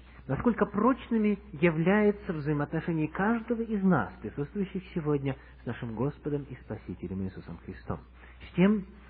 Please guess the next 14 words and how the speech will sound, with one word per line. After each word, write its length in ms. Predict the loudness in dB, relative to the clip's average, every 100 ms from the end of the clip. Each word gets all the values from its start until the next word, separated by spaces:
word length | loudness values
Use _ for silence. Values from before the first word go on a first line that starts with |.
| -12
который 440 | -2 2 4 4 2 -6 -8
назван 720 | 0 2 2 2 0 0 -6 -10 -14
защитой 840 | -10 -8 -8 -4 -2 -2 -2 -6 -6 -12
и 60 | -12
покровом, 580 | -10 -6 -4 -4 -4 -12 -20 -20 -6
с 60 |
тем, 260 | 2 4 2 -6 -18 -6
который 340 | 2 4 6
обещал 800 | 4 -2 -4 -6 4 6 6 4 -4
закрыть 520 | -6 -4 2 2 2 -2
сенью 380 | -2 0 0 -2 -4
своею 500 | -4 -4 -2 0 0 -2 -16 -6
и 100 | -4
перьями 500 | 2 2 2 0 0